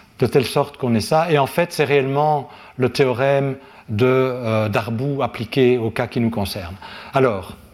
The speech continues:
ben, j'ai cinq minutes, ça devrait aller. Euh, donc je réécris l'algèbre complète. Donc Lorentz, Lorentz, homogène, ça me donne ça.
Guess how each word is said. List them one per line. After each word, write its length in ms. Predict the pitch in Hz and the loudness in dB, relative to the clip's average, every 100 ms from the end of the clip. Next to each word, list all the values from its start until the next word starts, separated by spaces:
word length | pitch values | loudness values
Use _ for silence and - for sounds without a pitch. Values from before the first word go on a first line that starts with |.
| _ _ _ _ _ _ _ _ _ _ - - - - - - | _ _ _ _ _ _ _ _ _ _ -20 -20 -20 -20 -10 0
ben, 100 | 104 | 2
j'ai 100 | 110 | 2
cinq 180 | - 113 | 2 2
minutes, 320 | 110 131 151 | 4 4 2
ça 100 | 110 | -4
devrait 180 | 104 101 | 0 2
aller. 340 | 104 165 190 - - - - - - - - - - - | 4 2 0 -4 -20 -20 -20 -20 -18 -16 -16 -16 -20 -4
Euh, 120 | 135 120 | 0 4
donc 180 | 131 113 | 4 4
je 80 | |
réécris 460 | 135 165 160 - 160 | 2 0 0 -2 0
l'algèbre 800 | 139 127 120 117 113 131 123 110 | 2 2 2 0 0 0 0 -2
complète. 720 | 113 107 131 156 190 - - _ _ - | -2 0 2 2 0 -6 -20 _ _ -6
Donc 220 | 117 113 | -6 0
Lorentz, 460 | 123 131 147 139 - | 0 2 0 0 0
Lorentz, 640 | 135 131 139 139 131 - | 0 2 0 -2 -4 -4
homogène, 580 | 123 123 113 131 117 104 | 0 0 2 2 2 0
ça 140 | 107 | 0
me 60 | 98 | 2
donne 160 | 101 | 2
ça. 380 | 101 151 165 170 | 2 2 2 0